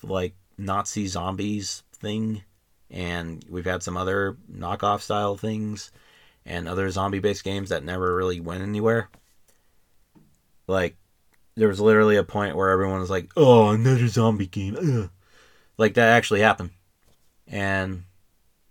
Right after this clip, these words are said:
then this game was announced, and everyone initially was like, "Another zombie game, ah, man." But then you realize that it's a new premise, that it's mushroom zombies.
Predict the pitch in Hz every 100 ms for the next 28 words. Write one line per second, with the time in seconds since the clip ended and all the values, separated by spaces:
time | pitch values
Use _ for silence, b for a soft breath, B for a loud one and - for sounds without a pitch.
0 | _ _ 104 113 160 175 120 87 80 80
1 | 76 82 - - _ _ _ _ _ _
2 | 104 107 104 101 95 92 - 113 139 135
3 | 110 98 90 92 95 101 95 87 104 107
4 | 82 87 95 110 87 110 131 120 _ _
5 | _ _ _ _ _ _ _ - 90 104
6 | 120 107 92 _ _ _ _ _ _ _
7 | _ - 95 98 98 92 - 98 90 -
8 | - 92 92 92 90 - 135 127 92 -
9 | - _ _ _ _ _ _ _ 92 87
10 | 85 - - - _ _ _ _ _ _
11 | _ 104 107 143 - 101 90 82 78 73
12 | 78 -